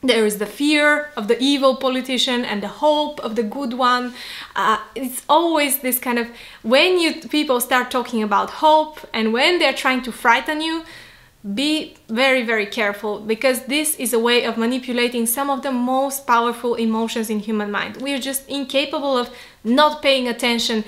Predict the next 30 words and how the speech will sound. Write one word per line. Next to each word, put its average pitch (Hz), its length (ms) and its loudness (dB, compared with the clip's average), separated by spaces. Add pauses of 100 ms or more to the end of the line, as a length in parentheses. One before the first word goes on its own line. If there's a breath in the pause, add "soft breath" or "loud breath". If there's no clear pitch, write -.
(160 loud breath)
to 233 140 -2
scary 254 560 2
things. 254 440 0 (320 loud breath)
It's 247 320 -2
almost 302 380 2
impossible 254 480 2
for 233 320 -2
us 240 180 0
to 240 80 -6
be 233 220 -4
unscared 262 880 2 (320 loud breath)
once 233 380 4
we 214 160 -4
are 202 60 -6
scared 220 440 0
from 214 180 -2
something. 233 520 -4 (500 loud breath)
And 269 460 0
it's 254 260 -2
also 262 540 2
very, 247 500 0
very 233 280 2
powerful 226 500 0
for 208 260 -2
us 220 320 -2 (240 loud breath)
to - 100 -6
hear 233 380 0
about 208 360 2
hope, 220 460 -2 (260)
and, 226 360 -2